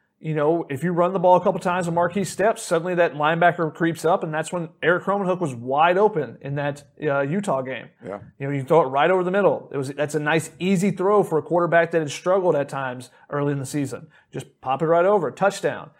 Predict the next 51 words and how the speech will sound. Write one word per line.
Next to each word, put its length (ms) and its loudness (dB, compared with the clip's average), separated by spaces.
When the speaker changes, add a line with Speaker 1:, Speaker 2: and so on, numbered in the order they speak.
Speaker 1:
You 80 -8
know, 80 -2
that 180 0
gives 220 2
someone 300 -2
confidence. 540 -4
That 100 -4
gives 160 -2
the 60 -6
tight 220 0
end 100 4
a 20 -6
little 160 4
bit 100 2
of 60 -12
confidence. 340 -6
Maybe 160 -2
he 60 -2
blocks 320 0
a 40 -4
little 140 -2
bit 60 -2
better 180 4
on 80 2
the 80 -6
next 240 -6
play. 300 -4
Uh, 180 -6
so 380 -2
I 80 -2
think 180 -4
if 80 0
you 80 0
just, 220 -4
you 140 -6
gotta 240 4
be 200 2
able 240 6
to 100 0
have 160 2
a 40 4
little 380 2
bit 140 2
of 80 4
balance. 300 0
It 20 -10
doesn't 200 0
have 120 2
to 80 -2
be 100 0
fifty-fifty, 680 -2